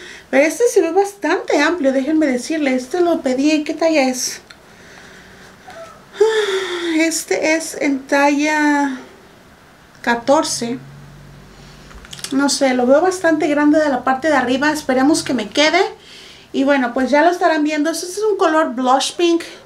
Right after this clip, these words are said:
Así muy, muy bonito. La verdad es que el color se ve bien bonito. Me gustó mucho.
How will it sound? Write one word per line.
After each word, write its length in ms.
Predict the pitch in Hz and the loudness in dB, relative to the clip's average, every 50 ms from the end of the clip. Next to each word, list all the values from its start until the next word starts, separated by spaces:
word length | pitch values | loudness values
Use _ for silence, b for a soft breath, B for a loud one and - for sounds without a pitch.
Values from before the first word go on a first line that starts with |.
| - B B B B B B B | -20 B B B B B B B
Así 280 | B 254 - - 277 277 | B -2 0 2 4 4
muy, 260 | 277 269 277 294 302 | 6 6 6 6 4
muy 260 | 285 262 262 277 285 | 4 4 2 2 2
bonito. 420 | 269 277 262 254 247 240 - 285 285 | 2 2 2 0 0 0 0 0 2
La 120 | 254 233 | 2 0
verdad 260 | 220 220 226 233 240 | 0 0 0 -2 -2
es 140 | 247 247 - | -4 -4 -6
que 100 | - 240 | -8 -8
el 60 | 226 | -6
color 280 | - 240 226 233 233 226 | -4 -4 -4 -2 -4 -4
se 120 | - 254 | -4 -4
ve 120 | 233 226 220 | -4 -2 -2
bien 240 | 226 240 277 285 | 0 2 4 6
bonito. 340 | 302 320 269 254 240 - 254 | 6 6 4 2 0 -2 -2
Me 120 | 254 240 220 | -2 -4 -4
gustó 320 | 220 214 - - - 254 | -6 -12 -10 -6 -2 0
mucho. 520 | 262 262 240 240 240 - - 339 415 - | 2 2 2 2 0 0 -2 -2 -2 -2